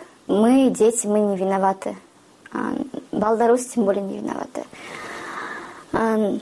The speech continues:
көп ошентип адашып кетип калышты. Вот единицы, наверное, кто осознанно поехал туда. А в основном, вот, кто вот мы приехали,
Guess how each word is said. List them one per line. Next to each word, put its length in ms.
көп 360
ошентип 220
адашып 300
кетип 200
калышты. 440
Вот 200
единицы, 560
наверное, 420
кто 480
осознанно 640
поехал 460
туда. 260
А 200
в 60
основном, 680
вот, 180
кто 200
вот 140
мы 100
приехали, 600